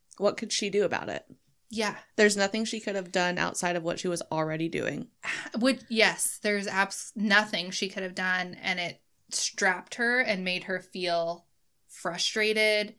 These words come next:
Speaker 2: and helpless,
Speaker 1: Mm-hmm.
Speaker 2: and I
Speaker 1: Like,
Speaker 2: just can't imagine.
Speaker 1: yeah, and like you said earlier, outside of freaking just taking this kid
Speaker 2: Yeah.
Speaker 1: illegally,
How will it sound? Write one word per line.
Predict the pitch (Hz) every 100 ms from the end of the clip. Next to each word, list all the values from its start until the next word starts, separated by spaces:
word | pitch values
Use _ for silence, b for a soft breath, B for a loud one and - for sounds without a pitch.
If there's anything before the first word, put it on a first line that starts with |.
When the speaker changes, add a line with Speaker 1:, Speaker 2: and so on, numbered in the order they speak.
| _ _
Speaker 2:
and | - 180 170 170 165 165 160
helpless, | - 190 190 208 202 208 - 135 - -
Speaker 1:
Mm-hmm. | 226
Speaker 2:
and | 180 165 190 185 170 - - _ _ -
I |
Speaker 1:
Like, | 226 233
Speaker 2:
just | 202 -
can't | - 175
imagine. | 160 156 - - 247
Speaker 1:
yeah, | 220 196
and | 233
like | 233 233
you | 247
said | 240 220
earlier, | 202 208 202 185
outside | 175 175 - - - 214
of | 208 180
freaking | 180 180 180
just | 175 -
taking | - 175 165 175 170
this | 143 -
kid | 185 165 156 196
Speaker 2:
Yeah. | 254 180
Speaker 1:
illegally, | 175 180 175 170 165 208